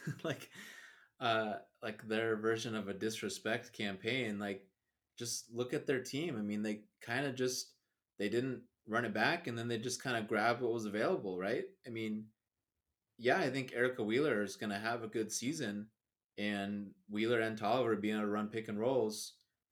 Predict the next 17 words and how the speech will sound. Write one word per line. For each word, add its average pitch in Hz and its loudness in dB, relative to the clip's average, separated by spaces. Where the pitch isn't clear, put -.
Wheeler 113 4
actually 107 0
kinda 104 0
went 101 0
into 110 -2
some 101 -6
basketball 101 -2
stuff 95 -6
in 98 -6
her 92 -6
press 113 -2
conference, 95 -6
which 92 -14
was 95 -8
really 95 -4
cool. 120 0
But 107 0